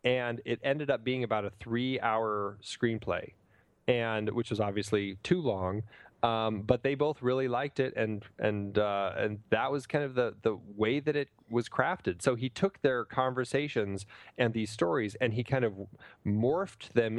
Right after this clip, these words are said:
into this tale between these two people having a conversation, and that's where kind of the fictionalizing comes in of who they are and everything like that,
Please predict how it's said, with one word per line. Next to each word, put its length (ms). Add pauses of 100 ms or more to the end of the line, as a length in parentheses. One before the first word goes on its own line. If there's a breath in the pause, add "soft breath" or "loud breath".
into 720 (320 loud breath)
this 500
tale 640
between 420
these 160
two 180
people 300
having 300
a 40
conversation, 640
and 180
that's 220
where 220
kind 180
of 60
the 80
fictionalizing 680
comes 240
in 160
of 120
who 120
they 160
are 300
and 100
everything 320
like 220
that, 280